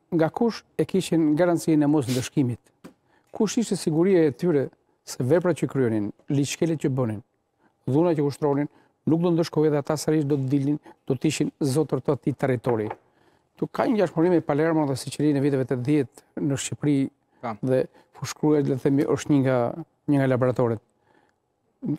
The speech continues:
Speaker 1: Pak ditë më herët, o përpara se të emëroj ministri, zoti Balla deklaroi që unë i kam miq ata, por kur zoti, ë, deputeti la mandatin, në një farë mënyrë, kjo lloj miqësie nuk duhet të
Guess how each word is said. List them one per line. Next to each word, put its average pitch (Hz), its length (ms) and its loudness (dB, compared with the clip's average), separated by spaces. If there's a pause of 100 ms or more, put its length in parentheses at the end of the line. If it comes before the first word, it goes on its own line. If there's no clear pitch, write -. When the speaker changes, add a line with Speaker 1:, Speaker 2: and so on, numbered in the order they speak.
(120)
Speaker 1:
Pak 156 200 -4
ditë 151 240 -2
më 156 160 2
herët, 156 240 2
o 123 60 0
përpara 131 360 -2
se 135 140 -6
të 143 80 -2
emëroj 135 400 0
ministri, 135 360 0
zoti 127 200 -2
Balla 143 300 0
deklaroi 131 340 -2
që - 100 -6
unë 135 100 2
i 127 40 -4
kam 135 220 0
miq 156 200 0
ata, 123 220 -4
por 131 140 -12
kur 131 160 0
zoti, 131 420 0 (640)
ë, 127 320 0 (460)
deputeti 131 640 0 (280)
la 135 100 4
mandatin, 123 500 0
në - 920 -20
një - 40 -12
farë 175 120 0
mënyrë, 190 180 0 (300)
kjo 240 120 0
lloj 196 300 4
miqësie 160 540 2
nuk 180 320 2
duhet 214 260 0
të 160 180 2